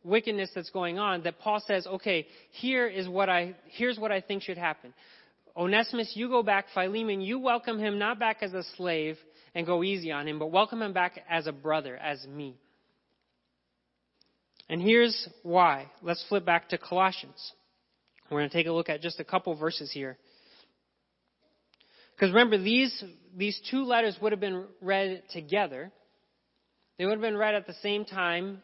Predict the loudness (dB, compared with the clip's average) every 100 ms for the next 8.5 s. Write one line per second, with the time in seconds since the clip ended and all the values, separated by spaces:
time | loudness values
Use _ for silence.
0 | -4 0 0 -2 _ -4 2 2 0 -4
1 | -10 -10 -2 -2 0 -2 -4 -2 0 0
2 | 0 -6 -12 _ _ _ _ _ _ _
3 | _ _ _ _ _ _ _ _ _ 0
4 | 4 8 6 4 -2 2 4 4 4 2
5 | 2 -2 0 0 6 8 8 4 -6 -20
6 | _ -6 6 10 10 8 4 2 0 -4
7 | -2 0 0 -4 -2 2 2 2 -2 2
8 | 2 2 -2 -8